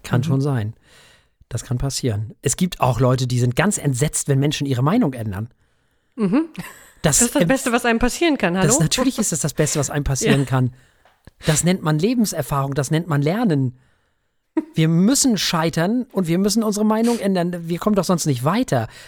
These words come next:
Speaker 1: Wir, wir, Hannah Arendt, je, wir können jederzeit etwas Neues anfangen. Das ist doch wunderbar. Und wir können natürlich auch jederzeit uns hinterfragen und zu neuen Erkenntnissen kommen. Das kann auch gerne mal hundertachtzig Grad von dem sein, was wir vorher gedacht haben,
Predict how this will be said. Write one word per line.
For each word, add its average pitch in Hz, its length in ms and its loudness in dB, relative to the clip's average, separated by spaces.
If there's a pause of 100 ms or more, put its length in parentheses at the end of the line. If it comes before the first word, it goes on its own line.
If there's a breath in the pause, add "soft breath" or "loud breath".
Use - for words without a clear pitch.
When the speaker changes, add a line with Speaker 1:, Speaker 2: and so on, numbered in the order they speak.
Speaker 1:
Wir, 170 260 0
wir, 160 120 -2 (260 soft breath)
Hannah 131 240 0
Arendt, 165 340 0 (560 loud breath)
je, 135 300 -2
wir 165 140 -2
können 165 320 0
jederzeit 165 800 0
etwas 160 340 -4
Neues 143 440 2
anfangen. 120 680 0 (340)
Das 139 140 0
ist - 120 0
doch 131 140 0
wunderbar. 135 580 0 (260 loud breath)
Und 151 100 0
wir 160 80 0
können 190 180 2
natürlich 175 320 0
auch 135 140 -4
jederzeit 175 560 0
uns - 140 -2
hinterfragen 180 760 -2 (300 soft breath)
und 180 120 0
zu 185 80 0
neuen 170 280 4
Erkenntnissen 190 580 -2
kommen. 117 280 -4 (300 loud breath)
Das - 160 0
kann 151 160 2
auch 127 100 -2
gerne 160 200 2
mal 190 120 2
hundertachtzig 185 680 -2
Grad 160 240 -4
von 175 180 0
dem 175 180 0
sein, 165 240 0
was 190 140 0
wir 226 80 0
vorher 233 260 2
gedacht 131 320 -2
haben, 117 260 -4